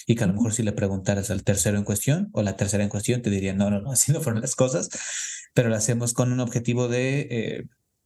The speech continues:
Speaker 1: de ser honestos enfrente de, de, a-, ante la seriedad que te-, que consideramos que tiene el tema,
Speaker 2: Ujú.
Speaker 1: y que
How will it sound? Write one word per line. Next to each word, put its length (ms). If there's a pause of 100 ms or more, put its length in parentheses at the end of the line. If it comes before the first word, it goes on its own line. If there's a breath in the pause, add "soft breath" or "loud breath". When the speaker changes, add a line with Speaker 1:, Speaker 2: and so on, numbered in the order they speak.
(160)
Speaker 1:
de 100
ser 160
honestos 500
enfrente 420
de, 720
de, 160
a-, 220 (180)
ante 340
la 240
seriedad 560
que 100
te-, 220
que 120
consideramos 420
que 80
tiene 240
el 80
tema, 260 (600 loud breath)
Speaker 2:
Ujú. 280
Speaker 1:
y 160
que 320